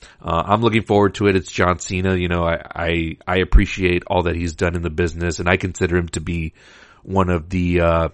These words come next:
mountaintops, like the, uh, you know, Mount Rushmore in professional wrestling. So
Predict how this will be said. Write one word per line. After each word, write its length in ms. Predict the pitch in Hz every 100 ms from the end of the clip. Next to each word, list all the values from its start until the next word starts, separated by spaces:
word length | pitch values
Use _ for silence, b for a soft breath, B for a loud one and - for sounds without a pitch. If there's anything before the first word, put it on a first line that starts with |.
| -
mountaintops, 760 | 98 98 95 90 - 85 80 - - _ _ _
like 280 | 87 85 -
the, 260 | 95 87 85
uh, 280 | 82 80 80
you 120 | 95
know, 140 | 82 80
Mount 440 | 85 95 90 82
Rushmore 680 | 92 95 - 92 82 80 76 B B B -
in 100 | 87
professional 540 | 92 - 90 - 87
wrestling. 460 | 87 85 - 85 76
So 340 | - 82 78